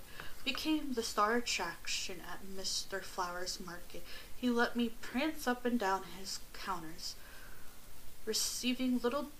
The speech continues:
pieces my parents had thought, taught me. Lucia recalls years later, "My favorite was appearing a frog run when I hopped up and down,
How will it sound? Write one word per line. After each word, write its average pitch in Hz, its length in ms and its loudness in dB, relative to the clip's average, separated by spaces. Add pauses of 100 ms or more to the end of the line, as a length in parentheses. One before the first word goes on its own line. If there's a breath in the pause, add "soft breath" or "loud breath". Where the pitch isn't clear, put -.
(200)
pieces 214 840 -2
my 190 120 0 (220)
parents 196 400 -4
had 180 180 -2 (180)
thought, 180 260 0 (520)
taught 180 340 0
me. 214 180 -4 (840 loud breath)
Lucia 247 640 4
recalls 214 640 2
years 208 300 4
later, 190 420 0
"My 180 80 0
favorite 202 680 4
was 170 320 0 (920)
appearing 214 720 4 (520 loud breath)
a 202 80 -2
frog 208 800 2 (1160)
run 202 520 2
when 202 120 -2
I 190 120 0
hopped - 680 -2 (560 loud breath)
up 208 180 4
and 208 160 4
down, 196 360 0